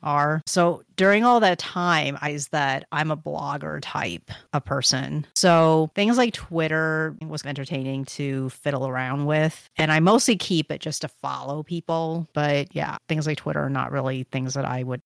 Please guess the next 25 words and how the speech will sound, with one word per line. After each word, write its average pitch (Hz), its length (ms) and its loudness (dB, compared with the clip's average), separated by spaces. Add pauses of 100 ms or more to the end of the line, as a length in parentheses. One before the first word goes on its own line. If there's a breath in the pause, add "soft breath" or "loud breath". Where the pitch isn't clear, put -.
honestly 135 360 -2
prefer 143 340 -6
using. 135 480 -6
That's 151 240 2
why, 165 400 4
even 190 220 4
though 185 100 8
I 170 60 6
haven't 180 360 0
written 156 360 -4
much 143 260 -6
on 143 100 -6
Tumblr 147 800 -4 (120)
in 165 100 0
the 156 60 -2
last 147 380 -2
couple - 280 -6
of 151 60 -4
months 143 260 -6
or 160 60 -4
so, 165 400 2 (220)
I 170 160 2
still 190 260 2
periodically 165 960 0
will 147 400 -4